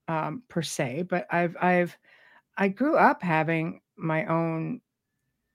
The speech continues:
attachment, you know, so I, I learned pretty early on, um, that this was a thing. And it was long before, I'm gonna age myself a bit, but that was long before internet and paranormal T V shows.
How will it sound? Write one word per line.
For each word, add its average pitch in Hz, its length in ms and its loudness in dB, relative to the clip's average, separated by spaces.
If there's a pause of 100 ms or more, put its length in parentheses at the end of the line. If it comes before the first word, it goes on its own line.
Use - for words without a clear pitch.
(220)
attachment, - 880 -2
you 170 140 -2
know, 160 220 0
so 160 340 0
I, 165 240 2 (240)
I 165 60 2
learned 165 600 0 (120)
pretty 175 380 -2
early 165 400 2
on, 180 580 4 (720)
um, 160 640 2
that 160 380 2 (100)
this 180 200 0
was 170 160 0
a - 40 -6
thing. 196 400 4
And 165 140 -2
it 170 40 -2
was 165 160 0
long 190 380 8
before, 170 300 2
I'm 165 80 0
gonna 170 200 0
age 185 260 6
myself 165 440 0
a 165 60 0
bit, 170 300 2
but - 160 0
that 175 160 6
was - 200 -2
long 185 400 6
before 156 720 0 (460)
internet 165 720 2
and 147 220 0
paranormal 165 520 2
T 160 160 -2
V 175 180 2
shows. 170 460 4